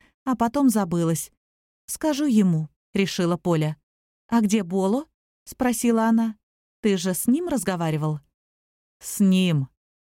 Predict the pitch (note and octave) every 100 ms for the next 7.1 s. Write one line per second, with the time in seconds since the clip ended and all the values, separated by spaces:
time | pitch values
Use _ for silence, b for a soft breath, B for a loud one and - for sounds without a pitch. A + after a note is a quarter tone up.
0 | _ - A3 G#3 F#3 F#3 F#3 F#3+ D#3+ C#3+
1 | - C3+ - _ _ _ _ _ _ _
2 | _ _ _ F#3 E3+ E3 D#3 G3 F3 D#3
3 | C#3+ D#3 D3+ D3+ C3 - B2+ - _ _
4 | _ _ G3 F3 F3 E3+ E3 D#3+ - E3
5 | - A#3+ G3 F#3+ - F#3 E3+ G3 A3+ G3
6 | E3+ - G3+ F#3+ F#3 F3 G3 F#3+ F3+ D3+
7 | C3